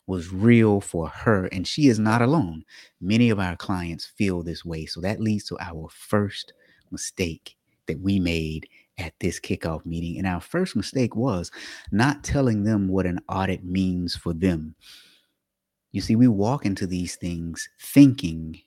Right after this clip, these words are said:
we assume, and you know what you do when you assume. We assume that everyone understands the process. And then when we try to explain it, we speak in such technical audit terms that they don't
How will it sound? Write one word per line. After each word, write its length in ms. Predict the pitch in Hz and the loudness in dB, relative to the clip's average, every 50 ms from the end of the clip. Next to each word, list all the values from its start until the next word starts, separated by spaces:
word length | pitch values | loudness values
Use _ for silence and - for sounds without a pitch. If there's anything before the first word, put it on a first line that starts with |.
| _ _ - | _ _ -4
we 160 | 95 92 87 | -2 -2 0
assume, 460 | 78 - - - 107 95 85 82 78 | -2 0 2 4 6 6 4 2 -2
and 100 | 78 78 | -4 -6
you 80 | 82 87 | -4 -2
know 140 | 101 107 | -2 -2
what 160 | 101 95 - - | -2 -2 -4 -4
you 60 | 90 | -4
do 120 | 92 90 | -4 -4
when 140 | 82 82 80 | -4 -4 -6
you 100 | 80 78 | -10 -10
assume. 460 | 80 - - - 90 82 80 80 80 - - - - - - - _ _ | -10 -10 -8 -8 -8 -8 -10 -12 -14 -16 -18 -20 -20 -20 -20 -20 _ _
We 140 | 123 117 | 0 2
assume 420 | 107 101 - - - 139 139 135 123 | 2 0 0 2 4 6 6 6 4
that 160 | 107 90 - - - | 2 0 -4 -4 -6
everyone 460 | 95 95 107 107 98 98 95 92 90 | -4 0 0 0 2 2 0 0 -2
understands 600 | 95 95 92 87 - - - 95 90 87 87 - | -2 -4 -4 -6 -8 -8 -6 -4 -4 -4 -6 -8
the 120 | - - | -12 -16
process. 640 | - - - 95 85 82 - - - 69 - - - _ - - - - - | -10 -6 -4 -4 -4 -4 -8 -12 -14 -16 -16 -16 -18 _ -20 -20 -18 -8 -4
And 120 | 98 95 | 0 2
then 160 | 101 107 101 98 | 2 2 2 0
when 200 | 98 92 90 95 | 0 -2 0 0
we 120 | 123 156 | 0 0
try 240 | - - - 104 95 | 0 0 0 0 0
to 140 | 90 85 87 | 0 -2 -4
explain 500 | 82 - - - - 104 117 127 117 98 | -6 -8 -10 -10 -4 -2 0 0 0 0
it, 140 | 90 - - | -2 -4 -8
we 80 | - 127 | -10 -10
speak 420 | - - - - - 190 202 - _ _ - - _ _ _ - | -10 -10 -8 -4 -4 -2 -2 -4 _ _ -20 -20 _ _ _ -8
in 140 | 101 92 87 | -6 -6 -6
such 460 | - - - 127 104 - - - - - | -8 -6 -6 -6 -6 -6 -10 -12 -10 -4
technical 720 | - 147 143 - - - 120 113 - - 104 95 - - - | -4 -4 -4 -4 -6 -6 -6 -6 -4 -6 -6 -6 -6 -6 -6
audit 300 | 98 98 101 98 - - _ _ - | -6 -4 -4 -4 -6 -6 _ _ -6
terms 680 | - - 101 87 80 78 78 80 80 80 80 - - - _ _ _ _ _ _ _ _ _ _ _ _ _ _ _ _ _ _ _ _ _ _ | -2 0 0 0 0 -4 -6 -8 -8 -8 -8 -10 -12 -14 _ _ _ _ _ _ _ _ _ _ _ _ _ _ _ _ _ _ _ _ _ _
that 140 | - 87 - | -8 -2 0
they 120 | 95 92 | 0 0
don't 420 | 85 87 90 87 90 87 - - | 0 0 -2 -4 -4 -6 -8 -12